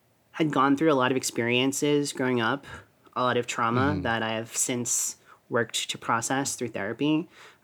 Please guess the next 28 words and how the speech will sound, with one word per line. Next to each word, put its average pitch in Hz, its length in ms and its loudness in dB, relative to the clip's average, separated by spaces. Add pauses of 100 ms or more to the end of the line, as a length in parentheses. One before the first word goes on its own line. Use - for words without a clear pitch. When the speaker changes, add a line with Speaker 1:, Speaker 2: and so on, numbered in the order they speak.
Speaker 1:
Um, 127 220 2
but 120 160 -2
before 127 640 2 (240)
the 127 80 -2
therapy, 123 640 2 (400)
dissociating 117 1040 0 (200)
from 113 600 0 (240)
my 113 380 0 (180)
emotional 120 520 2
state 117 400 0
was 120 400 -2
the 107 80 -6
coping 123 320 -2
strategy 107 420 -2
that 107 120 -8
I 104 60 -4
had 98 140 -6
learned. 95 520 -8
And 110 480 -2 (460)
I 120 140 0
think 120 540 -4
that 117 420 -4
going 113 380 0
to 117 140 -2
a - 20 -8
place 107 340 -4
like - 300 -6 (240)
Splash 123 760 -2